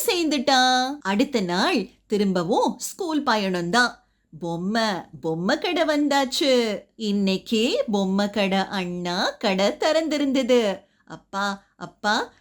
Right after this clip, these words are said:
கரடி பொம்மை இன்னைக்காவது வாங்கி கொடுங்கப்பான்னு" கேட்டான். அப்பா, "இப்ப இல்ல, அடுத்த மாசம்னு" சொன்னதும்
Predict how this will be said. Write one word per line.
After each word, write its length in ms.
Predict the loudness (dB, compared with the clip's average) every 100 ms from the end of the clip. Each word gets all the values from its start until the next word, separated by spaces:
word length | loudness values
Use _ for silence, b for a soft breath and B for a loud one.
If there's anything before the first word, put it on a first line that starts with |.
| b
கரடி 480 | -8 -4 -2 -2 0
பொம்மை 340 | 0 0 -2
இன்னைக்காவது 1040 | -2 -6 -12 -6 -6 -6 -6 -6 -4 -2
வாங்கி 340 | 0 0 0 -2
கொடுங்கப்பான்னு" 680 | 0 0 0 -2 -2 -2 -2 -4
கேட்டான். 680 | -2 -2 -2 -2 -2 -2 -10 _
அப்பா, 640 | -16 -16 -4 -2 0 -2 -10 _
"இப்ப 360 | -12 -8 -2 -2
இல்ல, 500 | 0 0 -2 -2 _
அடுத்த 440 | -4 0 0 0 -2
மாசம்னு" 680 | -2 -2 -2 -2 -2 -2 -2
சொன்னதும் 760 | -2 0 0 0 2 0 -2